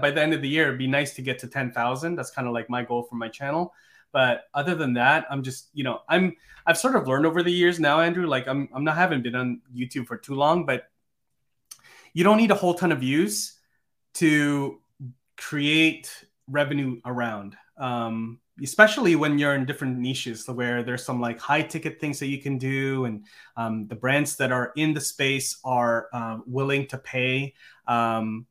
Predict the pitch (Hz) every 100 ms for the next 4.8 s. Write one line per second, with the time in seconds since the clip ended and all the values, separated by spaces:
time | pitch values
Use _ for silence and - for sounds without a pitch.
0 | - 123 117 117 120 147 160 - 143 123
1 | 120 127 131 127 139 110 127 147 135 -
2 | 131 123 117 135 127 117 120 127 123 -
3 | - _ 117 117 104 101 - - - 120
4 | 117 113 110 113 113 110 107 104